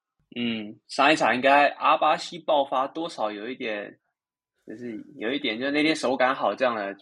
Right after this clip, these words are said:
表现啊，所以我觉得希望魔兽可以找到他那个更，更省力的打法，这样子已经够省力了啦，但是我也不知道，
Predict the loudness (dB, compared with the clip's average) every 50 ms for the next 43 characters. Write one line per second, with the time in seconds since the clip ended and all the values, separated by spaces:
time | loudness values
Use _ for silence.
0 | _ _ -6 -6 -6 -4 -6 -8 -8 -8 -10 -14 -16 -16 -18 -14 -8 -4 -2 -2
1 | 0 0 -2 -4 -4 -4 -2 0 2 4 4 6 6 6 6 4 2 -2 -10 _
2 | _ _ _ _ -12 -12 -12 -14 -12 -4 0 2 4 4 4 2 2 2 2 0
3 | 2 2 2 4 4 2 0 -2 -2 -2 -2 0 -2 -4 -4 -6 -8 -14 _ _
4 | _ _ _ _ _ _ -12 -10 -4 0 2 4 4 4 2 0 0 -2 -4 -6
5 | -6 -6 -4 0 0 0 0 0 -2 -6 -6 -4 -4 -4 -2 -4 -4 -6 -4 -6
6 | -2 0 0 0 0 0 0 -2 -2 -2 -6 -10 -10 _ _ _ _ _ _ _
7 | -12 -10 -10 -10 -12 _ _ _ _ _ _ _ _ _ _ _ -4 -4 -2 0
8 | 2 2 2 2 2 2 0 0 0 -2 -2 -2 -2 -2 -2 -4 -6 -8 -10 -10
9 | -12 -10 -10 -8 -8 -6 -8 -8 -12 -16 _ _ _ _ _ _ _ _ _ _
10 | _ _ -8 -6 -6 -8 -6 0 2 2 2